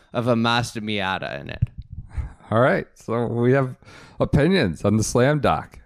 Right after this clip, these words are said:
Speaker 2: I, I do not have an opinion either way. Tw-, I'm twenty-five minutes in,
Speaker 1: I mean, who's
Speaker 2: by the
Speaker 1: gonna
Speaker 2: way.
Speaker 1: watch the,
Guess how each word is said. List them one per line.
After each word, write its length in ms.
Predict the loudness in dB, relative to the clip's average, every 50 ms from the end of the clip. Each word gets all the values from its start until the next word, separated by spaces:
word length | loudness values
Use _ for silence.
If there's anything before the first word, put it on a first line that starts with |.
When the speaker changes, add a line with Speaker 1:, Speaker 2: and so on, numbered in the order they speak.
| _ -8 -2
Speaker 2:
I, 200 | 0 2 2 2
I 100 | 2 4
do 120 | 4 4
not 220 | 4 4 4 4 4
have 160 | 4 4 2
an 60 | 2 0
opinion 400 | 0 0 0 0 0 -2 0 0
either 240 | 0 2 2 2 4
way. 240 | 4 4 2 0 -2 -8 -14 _ -4
Tw-, 100 | -2 0
I'm 140 | 0 0 0 2
twenty-five 520 | 0 2 2 2 2 2 2 2 2 2
minutes 300 | 0 -2 -2 -4 -6 -6
in, 100 | -6 -2
Speaker 1:
I 80 | 0 2
mean, 140 | 2 4
who's 320 | 4 4 6 6 4 4 4
Speaker 2:
by 80 | 2
the 60 | 2 4
Speaker 1:
gonna 120 | 4 4
Speaker 2:
way. 60 | 4
Speaker 1:
watch 320 | 4 4 2 0 -2 -6 -8
the, 260 | -2 0 0 0